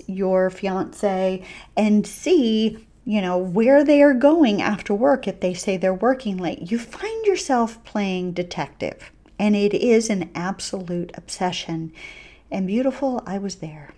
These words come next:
So I do understand this phase very well. Actually, I've gone through all of them. <laughs> I'll just let you know that. So how do you recognize if you're in this phase? Well, this is where you spend your time thinking,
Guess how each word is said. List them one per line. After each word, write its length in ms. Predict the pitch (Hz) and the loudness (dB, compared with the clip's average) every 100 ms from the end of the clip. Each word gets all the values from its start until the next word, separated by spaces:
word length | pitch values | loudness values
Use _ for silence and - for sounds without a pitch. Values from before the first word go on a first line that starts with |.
| _ _ _ - | _ _ _ -10
So 200 | 196 180 | -8 -6
I 100 | 185 | -6
do 240 | 170 185 | -8 -6
understand 580 | 185 196 202 - 175 175 | -4 -4 -6 -8 -6 -4
this 200 | 180 - | -6 -6
phase 280 | 180 175 175 | -4 -4 -4
very 280 | 175 175 | -4 -2
well. 320 | 185 254 175 - | 2 4 4 2
Actually, 480 | 214 220 - 214 190 | 0 -2 -4 -4 -2
I've 140 | 185 | -2
gone 180 | 180 175 | -2 -2
through 160 | 175 170 | -2 -2
all 220 | - - | -4 -4
of 60 | |
them. 600 | - 214 240 - 320 302 | 0 0 4 8 8 8
<laughs> 60 | 294 | 8
I'll 140 | 254 | 6
just 240 | 220 226 220 | 6 -2 -2
let 240 | 190 - | -2 -2
you 40 | 202 | -4
know 160 | 190 | -2
that. 300 | 180 170 - - - - - - - - - | -2 -6 -8 -14 -20 -20 -20 -20 -20 -20 2
So 180 | - 311 | 8 10
how 80 | 359 | 10
do 80 | |
you 140 | 339 302 | 8 8
recognize 760 | 277 254 196 175 147 - 185 | 4 2 -4 -4 -4 -4 -2
if 220 | 196 185 | -2 -2
you're 160 | 202 190 | -2 -2
in 160 | 185 180 | -2 -4
this 180 | 185 | -8
phase? 460 | - 180 175 202 - | -8 -6 -6 -10 -6
Well, 260 | 208 208 226 - - - - _ - - - | -4 -4 -6 -12 -20 -20 -20 _ -20 -12 -2
this 220 | 254 254 | -2 -2
is 100 | 311 | -2
where 120 | 262 | 0
you 120 | 214 | -2
spend 320 | 208 - 214 202 | -4 -4 -4 -2
your 100 | 208 | -4
time 280 | - 196 | -6 -8
thinking, 720 | 180 - 190 175 214 202 202 | -8 -8 -8 -6 -6 -4 -6